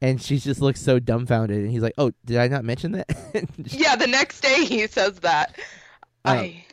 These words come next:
Speaker 1: but so they do a reverse lookup, which is one of my favorite scenes in the movie. Uh, the reverse lookup,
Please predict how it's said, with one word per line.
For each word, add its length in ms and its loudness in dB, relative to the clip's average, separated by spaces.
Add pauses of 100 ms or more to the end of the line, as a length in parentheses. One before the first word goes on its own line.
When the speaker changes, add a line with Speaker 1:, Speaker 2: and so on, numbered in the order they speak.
Speaker 1:
but 220 0
so 120 0
they 100 6
do 240 6
a 80 6
reverse 320 2
lookup, 360 2
which 240 2 (280)
is 160 4
one 140 4
of 60 2
my 140 6
favorite 340 4
scenes 280 -4
in 80 -6
the 60 -6
movie. 440 -4 (460)
Uh, 260 2 (140)
the 180 0
reverse 380 2
lookup, 460 2